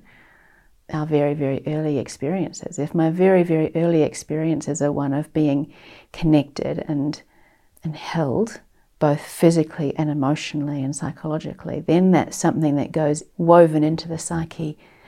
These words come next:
woven into my sense of self and my sense of being, which I can carry into my future. If my experience tells me that relationships can be dangerous and harmful and risky,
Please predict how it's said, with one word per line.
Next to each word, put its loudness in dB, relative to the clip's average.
woven 6
into -2
my -2
sense 0
of -4
self 2
and -2
my 2
sense -2
of -8
being, 2
which -2
I -6
can -2
carry 0
into -2
my -2
future. -8
If -14
my -2
experience 0
tells -2
me -2
that -4
relationships 0
can 0
be -4
dangerous 0
and -8
harmful -4
and -8
risky, -6